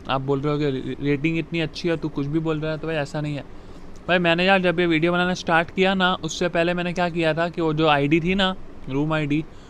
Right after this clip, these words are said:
वो मैंने copy की। मैं custom वाले section में गया Free Fire में, भाई, मैंने, भाई, वहाँ paste की, तो वो बोलते हैं, "ऐसा कोई room ही नहीं है।" मतलब, देख रहे हो,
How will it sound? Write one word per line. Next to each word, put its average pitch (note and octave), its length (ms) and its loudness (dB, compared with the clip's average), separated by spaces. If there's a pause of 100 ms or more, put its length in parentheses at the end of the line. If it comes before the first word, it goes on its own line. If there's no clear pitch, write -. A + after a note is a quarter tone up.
(220)
वो D3+ 40 -4
मैंने E3+ 180 0
copy D#3+ 360 2
की। A#2 240 -8 (420)
मैं D3+ 100 0
custom D#3+ 400 0
वाले E3 200 2
section D#3+ 340 -2
में E3 180 -2
गया D3+ 200 2
Free D#3+ 200 0
Fire E3 240 0
में, F#3+ 180 -2 (680)
भाई, E3+ 80 2
मैंने, F3 220 2
भाई, F#3 100 2
वहाँ F#3 140 2
paste E3 380 0
की, B2 260 -8
तो D3+ 60 0
वो D#3+ 60 2
बोलते E3 340 2
हैं, F3 120 4
"ऐसा E3+ 160 -4
कोई F3+ 160 2
room D#3+ 240 0
ही E3+ 60 -2
नहीं C3+ 240 -2
है।" A#2+ 140 -8 (180)
मतलब, C3 200 -6 (440)
देख D3+ 220 0
रहे G#3 100 2
हो, E3+ 160 0